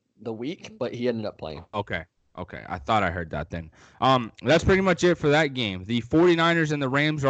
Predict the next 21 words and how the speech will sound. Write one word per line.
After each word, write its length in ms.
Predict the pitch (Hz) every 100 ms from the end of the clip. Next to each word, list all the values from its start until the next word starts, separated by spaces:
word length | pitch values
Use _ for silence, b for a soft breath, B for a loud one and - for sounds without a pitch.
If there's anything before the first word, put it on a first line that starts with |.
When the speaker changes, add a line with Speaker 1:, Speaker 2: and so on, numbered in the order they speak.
| 131
Speaker 2:
our 60 |
next 300 | 127 135 131 131
matchup, 520 | 135 131 127 98 92 b b b -
where 200 | 117 113
the 380 | 110 107 107 104
forty-niners 720 | 151 156 147 147 151 139 143
are 100 | 113
traveling 460 | - 143 147 151 139
to 100 | 135
Los 260 | 127 123
Angeles, 580 | 135 135 127 139 135 131
where 120 | 120
the 100 | 110
Rams 320 | 104 120 131 123
are 60 |
favored 300 | 117 123 120 107
by 100 | 107
four 320 | - 127 127
and 100 | 120
a 60 |
half. 400 | 107 117 107 82